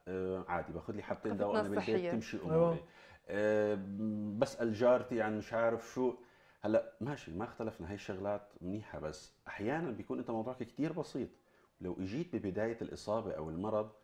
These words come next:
Speaker 2: تختصر حالك طريق طويل.
Speaker 1: كثير، مو
Speaker 2: مهم.
Speaker 1: شوي.
Speaker 2: نعم.
Speaker 1: فهي نصيحتي اجمالا. هلا،
Speaker 3: نعم.
Speaker 1: آه، نصيحتي تحديدا لهذا المرض او لهي الاصابه، آه، في حال وجود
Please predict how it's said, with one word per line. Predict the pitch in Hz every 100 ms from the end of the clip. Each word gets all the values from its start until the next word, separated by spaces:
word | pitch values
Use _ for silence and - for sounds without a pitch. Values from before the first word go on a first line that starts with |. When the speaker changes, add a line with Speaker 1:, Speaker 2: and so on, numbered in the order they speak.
| -
Speaker 2:
تختصر | 247 226 220 202
حالك | 202 190
طريق | - 180 - -
طويل. | 180 165 -
Speaker 1:
كثير، | - 123 127 95 71 -
مو | 85
Speaker 2:
مهم. | 104
Speaker 1:
شوي. | 90 67 57 - _
Speaker 2:
نعم. | 180 165 160 - _
Speaker 1:
فهي | - 95 - 156
نصيحتي | 147 - 175 131 117
اجمالا. | 107 107 87 67 - 101
هلا، | 101
Speaker 3:
نعم. | - 98
Speaker 1:
آه، | 95 98
نصيحتي | 101 - 156 156
تحديدا | 139 - 123 151 156
لهذا | 139 120 127 127
المرض | 123 127 123
او | 110
لهي | 107 113
الاصابه، | 117 107 - 117 117 131 165 - - - - -
آه، | - 107
في | 101 113
حال | - 156 147
وجود | 127 120 131 143